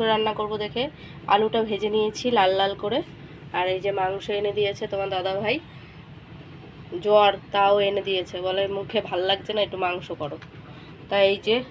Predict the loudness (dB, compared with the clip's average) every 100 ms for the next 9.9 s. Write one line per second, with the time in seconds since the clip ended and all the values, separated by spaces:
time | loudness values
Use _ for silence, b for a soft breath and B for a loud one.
0 | -12 -18 -4 6 10 10 8 -2 -14 0
1 | 2 2 0 0 2 2 0 0 0 2
2 | 0 -2 -2 -2 -2 -2 -2 -2 -2 0
3 | 2 0 -4 -4 -4 -8 B B B B
4 | B -4 -2 0 0 0 0 0 0 0
5 | 0 -2 -4 -4 B B B B 0 4
6 | 6 6 8 8 6 4 2 4 6 6
7 | 2 -2 4 4 4 0 -2 0 2 2
8 | 0 0 0 2 2 0 -4 -14 -16 -10
9 | 0 4 6 6 8 8 8 8